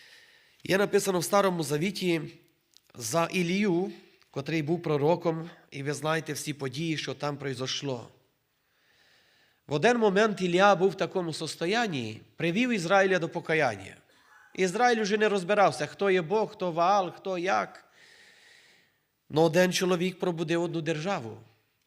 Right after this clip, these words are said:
Люди поняли і воздали славу Господу, "Господь єсть Бог". Після того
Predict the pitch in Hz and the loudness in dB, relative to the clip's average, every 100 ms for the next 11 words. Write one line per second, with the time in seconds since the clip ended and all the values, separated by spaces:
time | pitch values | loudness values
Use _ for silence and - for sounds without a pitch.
0 | _ _ _ _ _ _ _ _ _ _ | _ _ _ _ _ _ _ _ _ _
1 | _ _ - 135 156 247 196 180 175 165 | _ _ -10 -4 2 4 6 6 6 4
2 | 147 135 135 175 - 135 160 139 147 202 | 2 -2 -4 -6 -8 -4 -2 2 4 6
3 | 180 - 165 160 151 208 196 180 156 147 | 4 2 0 2 2 2 0 -4 -4 -4
4 | 143 - 196 196 180 156 139 143 104 - | -4 -4 -4 -4 -6 -10 -4 -4 -4 -16
5 | _ _ _ _ _ _ _ 233 254 - | _ _ _ _ _ _ _ -2 -2 4
6 | 208 214 240 233 233 | 4 4 2 2 0